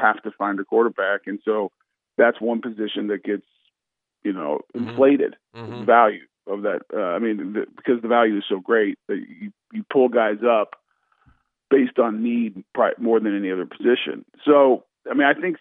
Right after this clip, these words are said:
Speaker 1: C J Stroud is probably the guy that for me that would be the top of the class. I mean, Bryce Young, I struggle with 'cause everything in me doesn't wanna take him 'cause of the size, but every other aspect, the guy is off the charts.
Speaker 2: It's so funny, Tone, 'cause I go back and, I mean, I watched a lot of Alabama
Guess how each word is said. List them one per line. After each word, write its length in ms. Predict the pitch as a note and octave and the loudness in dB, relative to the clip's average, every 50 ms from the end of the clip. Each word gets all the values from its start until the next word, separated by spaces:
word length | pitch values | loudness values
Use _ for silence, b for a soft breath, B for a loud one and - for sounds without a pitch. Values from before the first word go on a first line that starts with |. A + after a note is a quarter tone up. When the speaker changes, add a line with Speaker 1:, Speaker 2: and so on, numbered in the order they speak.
| _ | _
Speaker 1:
C 140 | - D3+ D3 | -8 -8 -4
J 200 | C#3 C#3+ C3 B2+ - | -2 0 -2 -2 -2
Stroud 380 | - - A#2+ A#2 A#2+ B2 A#2+ A#2 | -6 -4 -4 -2 0 0 -2 -2
is 60 | A2 A2 - _ | -6 -10 -16 _
probably 540 | _ C#3+ B2 B2 A#2+ A2 G#2+ A2 G#2+ G2+ G#2 | _ -2 -2 -2 -2 -4 -6 -10 -10 -10 -10
the 140 | F#2+ - G#2 | -12 -14 -14
guy 420 | - - G#2+ G#2+ A2 G#2+ G#2+ G#2 | -8 -4 -2 0 0 0 0 -2
that 180 | G2+ F#2+ F#2 - - _ _ _ _ _ _ _ _ _ _ _ _ - | -2 -4 -6 -8 -10 _ _ _ _ _ _ _ _ _ _ _ _ -10
for 100 | - A2+ | -6 -4
me 280 | A2+ A#2 A#2+ A#2+ A#2+ A2+ | -2 0 0 0 0 -2
that 120 | G2+ G#2 | -2 -4
would 120 | F#2 F#2+ F#2 | -4 -4 -6
be 80 | G#2 | -6
the 80 | G2 G2 | -6 -6
top 300 | - - A2 G#2 G#2 - | -4 -2 0 0 0 -2
of 40 | - | -6
the 60 | F2+ | -8
class. 400 | F2 - G2+ A2 A2 G2+ D#2 - - - _ - | -4 0 2 4 4 4 2 0 -6 -12 _ -6
I 40 | - | -2
mean, 160 | C3 F#3+ B3+ | -2 0 4
Bryce 260 | - F3+ A3 F4 E4 - A#3+ - | 4 4 4 4 2 0 -6 -6
Young, 320 | B2+ C#3 D3 D3 C#3 B2 F2+ B1 A#1+ | -2 0 0 2 0 -2 -4 -6 -4
I 120 | D#2 B2 B2+ - - | -4 -4 -4 -6 -8
struggle 320 | - A#2+ A#2+ A#2+ A2+ G#2 | -6 -6 -6 -4 -6 -8
with 180 | F2 C#2 - - _ | -8 -10 -12 -14 _
'cause 140 | - - A#2+ A2 _ _ _ _ - | -14 -14 -14 -14 _ _ _ _ -4
everything 440 | G#2+ B2+ C#3+ D#3 D3+ D3+ D3 B2+ G2+ | 0 2 2 2 2 2 0 2 2
in 160 | A#2+ C3+ C#3 | 0 0 0
me 100 | C3 A#2 | 0 0
doesn't 260 | G2+ A#2 A2+ - G#2+ G2+ | -2 -2 -4 -2 -4 -4
wanna 200 | G#2+ G#2 F#2 F#2+ | -4 -6 -6 -4
take 240 | - B2+ C3 B2+ | -2 -2 -2 -2
him 120 | - G2+ G2 | -4 -8 -10
'cause 100 | - G#2+ | -10 -10
of 60 | F#2 | -10
the 100 | F#2 F2+ - | -12 -6 -2
size, 260 | - B2+ C3 B2 G#2+ G#2+ - | 2 2 4 2 2 -2 -6
but 80 | - - - | -12 -6 0
every 320 | C3+ D3+ D3 C#3 C3 A2+ | 0 2 2 2 0 -2
other 220 | A2+ G#2 - F2+ - | -2 -2 -2 -4 -2
aspect, 560 | - A#2+ C3+ C3+ - - - F#2+ G2 - - | 0 0 0 -2 -4 -8 -10 -10 -10 -10 -14
the 60 | A2 | -8
guy 260 | - A#2+ B2 B2+ A2+ | -2 0 0 0 0
is 120 | G2+ F#2+ - - - | -2 -4 -10 -6 -2
off 220 | - A#2 A#2+ A#2 - _ _ _ | 0 0 0 -2 -4 _ _ _
the 120 | - - - _ _ - - - - | -16 -16 -16 _ _ -16 -16 -8 -4
charts. 320 | G#3 B3 A#3+ - - - - - | -4 -4 -4 -4 -8 -10 -16 -16
Speaker 2:
It's 100 | - - | -10 -6
so 120 | - F#3 F3+ | -4 -4 -4
funny, 280 | - - F3+ E3 D3+ - | -2 -2 -2 -2 -2 -4
Tone, 180 | - D3 C#3+ | -4 -6 -6
'cause 160 | A#2+ C3 A2 | -4 -6 -6
I 80 | B2+ B2 | -6 -6
go 160 | A2+ G2 C#3 C3+ | -4 -6 -8 -4
back 300 | A#2 C#3+ C#3 C3+ C3 - | -2 0 0 0 -2 -4
and, 120 | A#2+ A2 | -6 -8
I 60 | A2 A2 | -6 -6
mean, 120 | A2 G#2+ | -6 -6
I 60 | G#2 | -6
watched 280 | G#2 G#2 A2 G2+ - - | -4 -4 -4 -6 -6 -10
a 40 | G2+ | -10
lot 220 | F#2 F#2+ G2 F#2+ | -8 -8 -6 -6
of 20 | F#2+ | -4
Alabama 580 | F#2 F2+ E2+ D#2+ D#2 F2 E2+ E2 D#2 D#2 C#2+ | -4 -4 -6 -6 -8 -10 -10 -10 -12 -16 -18